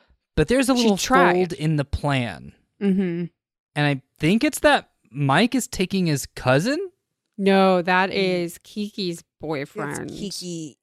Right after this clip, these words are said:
Speaker 2: Mike
Speaker 3: Kiki's boyfriend.
Speaker 2: is piecing out.
Speaker 1: Mike
Speaker 2: He
Speaker 1: is just
Speaker 2: wa-,
Speaker 1: not.
Speaker 2: he
Speaker 3: He's
Speaker 2: wants
Speaker 3: like,
Speaker 2: to, like, he's gonna
Speaker 3: he's not
Speaker 2: go
Speaker 3: gonna
Speaker 2: visit some,
Speaker 3: partake.
Speaker 2: some family. He
Speaker 1: That's
Speaker 2: needs to recover
Speaker 1: right.
Speaker 2: from his girlfriend being lighthouse murdered.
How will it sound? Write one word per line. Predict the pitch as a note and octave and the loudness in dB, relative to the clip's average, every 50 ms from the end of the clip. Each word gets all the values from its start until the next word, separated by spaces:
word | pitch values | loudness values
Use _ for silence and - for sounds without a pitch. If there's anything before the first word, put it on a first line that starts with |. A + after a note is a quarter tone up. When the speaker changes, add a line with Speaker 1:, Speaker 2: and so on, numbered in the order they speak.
| _ _ _ _ _ _ _ _ _ _ _ - | _ _ _ _ _ _ _ _ _ _ _ -8
Speaker 2:
Mike | F#3+ F#3+ A3 C#4 C#4+ A3 F3+ | 0 2 2 4 4 4 2
Speaker 3:
Kiki's | - F3+ D#3+ - | 0 -2 -10 -12
boyfriend. | - E3 D#3 D#3 - F#3+ F3+ E3 | -10 -10 -8 -6 -2 -2 -2 -2
Speaker 2:
is | C#3+ | -2
piecing | C#3 - G#3 F#3 - - F3 D#3+ C3+ C#3 | -2 -2 -2 -2 0 -2 -4 -4 -4 -6
out. | C3+ - - - - - _ _ | -6 -8 -8 -10 -12 -20 _ _
Speaker 1:
Mike | - D3 E3 G3+ A3 - | -2 0 2 2 4 4
Speaker 2:
He | G#3+ | 4
Speaker 1:
is | A#3 A#3+ | 4 4
just | A#3 | 6
Speaker 2:
wa-, | A#3 A#3 F#3+ | 4 4 4
Speaker 1:
not. | F3 D#3+ C#3+ C3 | 4 2 4 4
Speaker 2:
he | A3+ A#3+ | 4 4
Speaker 3:
He's | B3 | 4
Speaker 2:
wants | A#3+ B3 B3+ B3 B3 - - | 4 4 4 2 0 -2 0
Speaker 3:
like, | A#3 | 2
Speaker 2:
to, | A3 | 2
like, | G#3+ G3 F#3 - | 4 2 2 0
he's | - - A3+ A#3 A#3 | 0 0 0 0 2
gonna | A#3+ A#3 A#3 A#3+ | 2 2 2 2
Speaker 3:
he's | A#3+ | 4
not | A#3+ A#3 A3 | 4 4 4
Speaker 2:
go | G#3 | 4
Speaker 3:
gonna | G#3+ G#3 | 4 2
Speaker 2:
visit | G3+ G#3 F#3 F#3+ - | 2 2 0 0 0
some, | - D#3+ | -4 -2
Speaker 3:
partake. | C3 G3 F#3 - - _ _ | -2 -2 -6 -6 -12 _ _
Speaker 2:
some | - - G3+ F#3+ F3 | -12 -6 -6 -6 -4
family. | - F#3+ F3+ F3+ F3+ F3 F3 F3 E3+ E3 E3 E3 D#3+ - | -2 -2 -2 0 0 -2 -2 -2 -2 -2 -2 -2 -4 -4
He | - D3 C3 - | -6 -6 0 2
Speaker 1:
That's | - D3 D#3 E3+ F3 F3+ F3+ F3+ F3+ F#3 - - - - | 4 4 6 6 6 6 6 4 4 2 0 -6 -8 -8
Speaker 2:
needs | C3+ C#3 | -4 -2
to | D3 | 0
recover | D3+ D#3 D#3+ E3 E3 E3 E3 E3 D#3+ D3+ C#3 G#3 G3+ G3 F#3+ F#3 | 2 4 6 6 6 6 4 4 2 0 2 2 2 4 4 2
Speaker 1:
right. | F3+ F3 | 0 0
Speaker 2:
from | - - F3 E3+ E3+ | -2 -4 -4 -4 -2
his | D#3+ F3 F3 E3+ | -4 -4 -6 -6
girlfriend | E3+ _ - E3+ D#3+ F#3+ - - F#3+ E3+ D#3 D#3 D#3 E3 E3+ - _ _ _ _ _ _ _ - | -8 _ -4 -2 -2 -2 -2 -2 -2 -2 -2 -2 -4 -6 -8 -10 _ _ _ _ _ _ _ -4
being | F3+ E3+ E3 E3 D#3 E3 D#3 | -2 -2 -2 -2 -4 -4 -4
lighthouse | D#3+ E3 E3+ F3+ - E3+ F3+ - - - - | -2 -2 -2 -2 -2 -4 -4 -4 -6 -8 -6
murdered. | E3 D#3 D3+ D3 D3 C#3 D#3+ E3+ | -6 -6 -4 -6 -6 -8 -8 -10